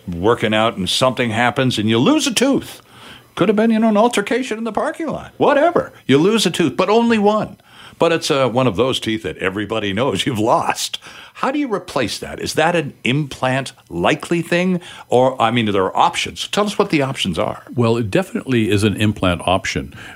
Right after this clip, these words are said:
Speaker 2: When you have a traumatic injury to the front part of the mouth, there are a number of things that will occur. What you have to look at is it, has there been any soft tissue and bone damage along with the loss of that tooth?
Speaker 1: Mm-hmm.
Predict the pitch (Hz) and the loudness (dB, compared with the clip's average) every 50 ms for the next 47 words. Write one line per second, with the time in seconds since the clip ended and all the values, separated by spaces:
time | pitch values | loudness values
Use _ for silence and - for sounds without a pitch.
0 | - - - _ - 127 110 131 170 202 214 165 165 165 143 131 - - 127 113 | -20 -20 -18 _ -4 0 2 2 4 4 4 4 4 2 2 2 2 2 2 2
1 | 117 120 113 110 - - - 117 117 120 113 - 98 87 85 - 98 87 82 - | 2 2 0 0 -2 -2 0 2 2 2 2 2 0 0 0 0 -2 -2 -2 -2
2 | - 101 92 90 - - 110 95 95 85 80 80 98 104 98 90 - 107 104 104 | -2 -2 -2 -2 0 2 2 2 4 2 2 2 2 2 2 0 0 2 2 4
3 | 113 123 147 175 175 131 110 - - 98 98 95 - 92 85 - 104 95 90 85 | 4 4 2 4 4 2 2 0 0 -2 -2 -2 -2 -4 -4 -2 -2 -2 -2 -2
4 | 78 - - - 120 104 71 58 - - - - - - - - _ - - - | -4 -6 -4 0 2 2 2 2 -2 -8 -18 -18 -18 -18 -18 -20 _ -20 -14 -4
5 | - 110 139 - - 160 135 156 151 - - 113 117 170 180 - 110 107 104 98 | 0 0 0 2 2 2 2 2 2 2 2 2 2 2 2 0 0 0 0 0
6 | 95 107 101 101 - - - - 113 110 - 127 110 104 117 117 127 123 117 110 | 0 -2 -4 -4 -6 -8 -2 -2 0 0 0 0 0 0 0 0 0 2 2 2
7 | 110 98 - - 98 90 - - - 107 - - 107 107 98 95 101 117 139 160 | 2 2 2 0 0 0 0 0 -2 -2 0 2 2 2 2 2 2 2 2 2
8 | 139 92 87 85 78 78 80 87 87 87 87 92 95 98 92 82 - 85 85 87 | 2 2 2 2 0 -2 -2 -2 0 2 4 4 4 4 2 2 2 2 2 4
9 | 85 85 - - 87 80 78 85 - - - - - - - 151 151 156 156 120 | 2 2 0 -2 -2 0 0 -2 0 0 0 0 2 4 4 6 6 6 4 4
10 | 98 80 | 0 -2